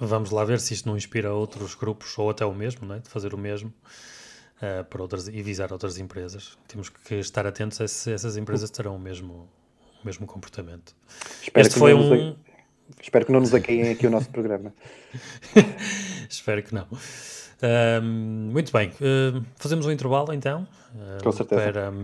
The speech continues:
Speaker 1: para falarmos de coisas menos pesadas, talvez, mas com também, eh, de uma importância <laughs> relevante,
Speaker 2: Com
Speaker 1: que é
Speaker 2: conteúdo, vá.
Speaker 1: Com conteúdo, exatamente. Importância tão relevante quanto, que é agradecer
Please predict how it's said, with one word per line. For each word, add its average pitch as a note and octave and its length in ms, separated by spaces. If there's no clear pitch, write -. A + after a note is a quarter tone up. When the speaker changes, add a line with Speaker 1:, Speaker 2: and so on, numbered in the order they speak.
Speaker 1:
para F#2+ 360
falarmos G2 460
de - 60
coisas F#2 640
menos F#2+ 260
pesadas, F#2 500
talvez, F2+ 580
mas G#2 160
com A2 300
também, G2+ 440
eh, F#2 440
de F#2 400
uma G2+ 180
importância G2+ 460
<laughs> - 60
relevante, G2+ 600
Speaker 2:
Com C3 140
Speaker 1:
que C#3 80
é C3 40
Speaker 2:
conteúdo, G2+ 360
vá. G2+ 180
Speaker 1:
Com B2+ 80
conteúdo, C3 420
exatamente. A2+ 600
Importância G#2 680
tão A2+ 260
relevante G#2 460
quanto, F#2+ 440
que G#2 200
é A2 140
agradecer G#2+ 640